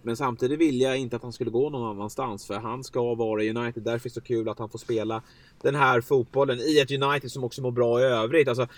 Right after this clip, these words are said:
han har egentligen bara, bara upplevt, eh, deppiga år, även när han har varit bra. Nu, nu känns det som att han kan också, eh, börja drömma om att kanske få, eh, lyfta pokaler, även om det inte sker i år, så, så, eh,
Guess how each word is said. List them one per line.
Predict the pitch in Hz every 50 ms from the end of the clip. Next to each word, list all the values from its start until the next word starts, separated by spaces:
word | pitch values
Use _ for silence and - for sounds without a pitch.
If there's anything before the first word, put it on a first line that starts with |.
| - -
han | - - 131 117 117
har | 139 170
egentligen | 180 151 113 113 - 120 123
bara, | 135 131 117 104 110 117 - - -
bara | 135 143 143 120 104 101 117 123
upplevt, | 139 131 - - - 104 107 117 110 - - - -
eh, | 113 107 - - - - 123
deppiga | 123 147 151 - _ _ - 123 123 117
år, | 127 147 170 170 135 139
även | 139 127 104 104
när | 107
han | 120 139
har | 156
varit | 156 139 113 107 -
bra. | - 208 214 127 90 92
Nu, | 110 131 139 123
nu | 123
känns | - - 185 170 -
det | 113
som | - 120 101
att | 101 -
han | 110 98
kan | - 113 110 113
också, | 110 104 - - - 113 107 104 - - - - - _ - _ _ - -
eh, | - 101 95
börja | 107 113 120 117
drömma | 110 117 131 123 107 101 107 135
om | 151 139 117
att | 107 104 -
kanske | - 120 110 104 120 107
få, | 104 - 117 104 101 101 101 -
eh, | 90 90 101 104
lyfta | 113 127 120 - - 117
pokaler, | - 120 - 160 - - - - 117 104
även | 107 107 101 113
om | 131 135
det | 135
inte | 120 107 - 107 - - -
sker | 107 - - 123 110 107
i | 117 143
år, | 165 156 123 104
så, | - - 117 - -
så, | - - 113 107 104 104
eh, | 104 104